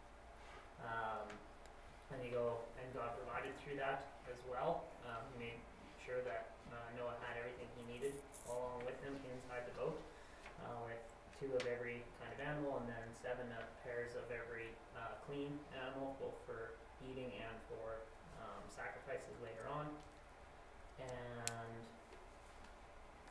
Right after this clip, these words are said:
I guess the, the God must justly punish sin is a very clear establishment of God ju-, judging the world,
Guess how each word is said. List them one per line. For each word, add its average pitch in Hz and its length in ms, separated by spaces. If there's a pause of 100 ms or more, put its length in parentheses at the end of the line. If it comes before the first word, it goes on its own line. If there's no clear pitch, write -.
(600)
I 123 120
guess 120 140
the, 131 140 (200)
the 135 120
God 131 200 (120)
must 131 220
justly 147 300 (100)
punish - 220
sin 127 320
is - 200
a 120 100
very 117 220 (120)
clear 120 300 (640)
establishment 127 640 (100)
of 120 140 (800)
God 123 260
ju-, - 1080
judging 123 300
the 120 160
world, 123 200